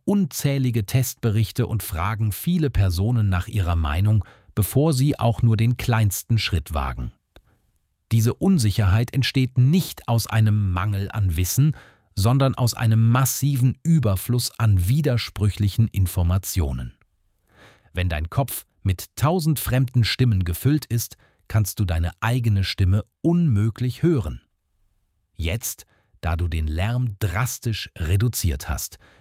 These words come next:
wirst du das tiefe Vertrauen in deine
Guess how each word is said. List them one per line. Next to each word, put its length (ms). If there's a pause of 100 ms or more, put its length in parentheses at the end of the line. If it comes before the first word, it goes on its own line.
wirst 260
du 60
das 320
tiefe 340
Vertrauen 720 (320)
in 180
deine 320